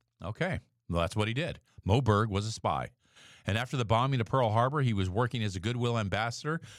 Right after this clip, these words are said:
for the United States. He gave a passionate speech over the radio to the Japanese people about the damage their leaders were causing to their country and the world. He was later recruited by the Office of Strategic Services,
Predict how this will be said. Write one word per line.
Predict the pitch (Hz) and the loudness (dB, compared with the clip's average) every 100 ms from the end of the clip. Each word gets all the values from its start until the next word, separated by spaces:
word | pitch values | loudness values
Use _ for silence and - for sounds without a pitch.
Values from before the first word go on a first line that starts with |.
| - | -4
for | 127 | 0
the | 117 | 0
United | 110 123 131 117 | 0 -4 -4 -4
States. | - 147 - | -6 -6 -6
He | |
gave | 123 143 | -6 -4
a | 139 | -4
passionate | - 143 151 160 143 | -4 -4 -4 -8 -8
speech | - 156 190 - | -8 -6 -4 -4
over | 139 139 | -2 0
the | |
radio | 123 165 127 101 | 0 0 0 0
to | 104 | -2
the | 95 | -2
Japanese | 123 120 123 110 | -2 -2 -4 -4
people | 135 135 101 | -4 -2 -2
about | 92 107 - - - _ _ | 0 -2 -6 -16 -20 _ _
the | - | -4
damage | 104 131 147 107 80 82 | 0 0 -2 -4 -6 -2
their | 98 92 | 0 0
leaders | 117 90 85 | 0 -2 -4
were | 90 | -6
causing | - 131 113 90 80 | 0 2 2 0 -4
to | 90 | -4
their | 78 | -4
country | - 90 85 95 | -2 -4 -2 -4
and | 78 98 | -4 -2
the | |
world. | 113 95 76 - _ _ _ _ _ _ - | 0 0 -2 -6 _ _ _ _ _ _ 0
He | |
was | 104 92 | 2 2
later | 101 117 | 0 -2
recruited | 110 92 - 98 120 | -2 -4 -2 0 0
by | 98 95 | 0 -2
the | 87 - _ | -4 -8 _
Office | - 98 117 - | -2 0 -2 -2
of | 98 - | -4 -6
Strategic | - 95 - 117 110 | -6 -6 -4 -6 -6
Services, | - 139 127 113 104 131 | -6 -4 -2 -4 -4 -6